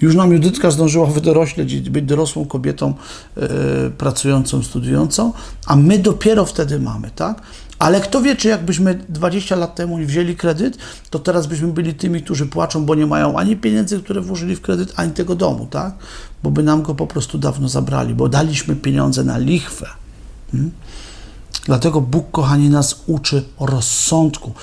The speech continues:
Chrześcijanin to nie jest po prostu wariat, tylko to jest też człowiek rozsądny,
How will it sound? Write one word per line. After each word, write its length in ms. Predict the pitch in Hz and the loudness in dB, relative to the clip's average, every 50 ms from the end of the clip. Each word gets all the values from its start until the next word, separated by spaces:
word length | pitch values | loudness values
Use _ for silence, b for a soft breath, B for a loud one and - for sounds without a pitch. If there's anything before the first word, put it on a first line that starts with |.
| B B B | B B B
Chrześcijanin 920 | - - - 147 143 - - - - 143 131 139 156 156 151 156 165 147 139 | -4 -2 0 0 0 0 -2 -4 -2 -2 0 0 0 0 0 -2 -2 -4 -4
to 120 | - 147 | -2 -2
nie 140 | 131 135 151 | 0 0 0
jest 240 | 143 139 117 - - | 0 -2 -4 -6 -8
po 60 | 151 | -12
prostu 400 | - - - - - - 135 135 B B B B B B - | -10 -10 -10 -8 -4 -4 -6 -6 B B B B B B -2
wariat, 600 | 117 110 117 143 139 131 131 135 143 147 143 - | 0 2 2 4 4 4 4 4 2 0 -4 -6
tylko 180 | - - - 139 | -8 -8 -8 -6
to 120 | - - | -4 -4
jest 100 | 127 - | -4 -2
też 140 | - 139 139 | -4 -6 -6
człowiek 300 | - - 147 143 143 135 | -6 -4 -2 0 2 2
rozsądny, 800 | 131 139 139 - - - - - 185 165 151 143 135 120 107 110 | 2 2 2 2 0 0 0 2 2 2 2 2 0 -2 -4 -6